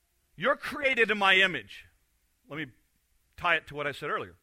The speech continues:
You're wearing my logo. Now,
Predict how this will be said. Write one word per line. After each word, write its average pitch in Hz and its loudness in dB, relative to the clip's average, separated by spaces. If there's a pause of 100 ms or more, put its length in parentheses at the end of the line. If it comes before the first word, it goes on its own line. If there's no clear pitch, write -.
(380)
You're 190 -10
wearing 185 -8
my 143 -8
logo. 135 -14 (3250)
Now, 151 -8